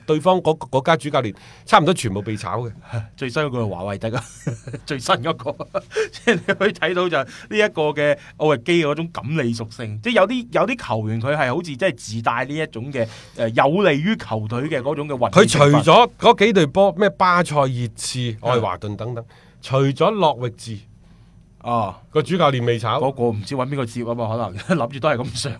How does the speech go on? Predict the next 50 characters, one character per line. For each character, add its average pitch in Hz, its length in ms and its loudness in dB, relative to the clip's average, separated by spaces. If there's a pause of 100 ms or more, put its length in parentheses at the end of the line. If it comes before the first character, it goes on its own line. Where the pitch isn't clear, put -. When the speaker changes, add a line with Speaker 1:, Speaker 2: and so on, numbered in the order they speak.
(100)
Speaker 2:
下 113 280 -10
㗎 120 160 -10
啦。 131 100 -6 (520)
<laughs> - 500 -10
啊， 123 160 0 (160)
所 165 160 0
以 170 220 0
即 175 100 0
係， 147 240 4
啊， 110 180 0 (120)
後 131 140 0
邊 131 180 -6
啲 175 180 -4
球 107 180 -4
隊 123 140 -4
對 143 360 -2
住 123 100 -8
利 117 160 0
物 117 160 -4
浦 147 220 -4
嘅 - 20 -6
時 110 180 -10
候 110 160 -2
呢， 151 80 2
一 156 140 -4
定 110 200 -4
要 120 140 -2
留 98 200 -4
意， 117 180 -4
睇 - 20 -4
下 147 160 2
奧 131 280 -8
域 120 40 -8
基 156 140 -6
上 110 300 -6
嚟 117 60 -6
嘅 104 120 -6
時 107 220 -10
候， 104 160 -8 (240)
我 147 80 -2 (100)
覺 170 60 0
得 185 80 4
啲 180 60 -8
教 135 240 4
練 120 120 -4
可 123 140 4
能 147 100 2
都 127 80 -2
話： 123 160 4
「喂， 156 180 4